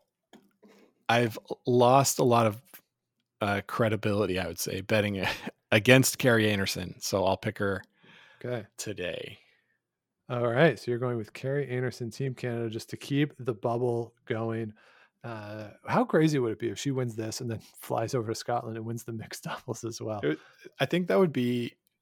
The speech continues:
Speaker 1: she would have to win Sports Person of the Year in Canada. What, what is it, the Lou something,
Speaker 2: The Lou
Speaker 1: or
Speaker 2: Marsh Award. It, this came up
Speaker 1: Yeah.
Speaker 2: actually on the weekend.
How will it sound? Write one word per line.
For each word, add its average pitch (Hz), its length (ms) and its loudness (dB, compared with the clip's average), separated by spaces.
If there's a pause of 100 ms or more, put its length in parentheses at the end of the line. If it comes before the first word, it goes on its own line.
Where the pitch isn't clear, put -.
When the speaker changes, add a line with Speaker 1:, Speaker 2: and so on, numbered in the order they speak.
(220)
Speaker 1:
she - 180 -2
would 139 120 2
have 135 280 2
to 139 100 0
win 120 340 -4 (480)
Sports - 680 -4
Person 110 440 -8
of 101 140 -8
the 101 100 -6
Year 92 400 -6 (480)
in 101 120 -8
Canada. 92 380 -4
What, 107 240 -6
what 120 120 -2
is 104 80 -4
it, 95 160 -8
the 92 220 -6
Lou 104 340 -6
something, 117 420 -8
Speaker 2:
The 143 100 -2
Lou - 0 -
Speaker 1:
or 135 40 -2
Speaker 2:
Marsh 131 280 2
Award. 110 400 -6
It, 175 220 -4
this 226 140 2
came 294 220 0
up 208 160 4
Speaker 1:
Yeah. 175 160 6
Speaker 2:
actually 175 100 4
on 160 60 4
the 147 100 2
weekend. 120 540 -2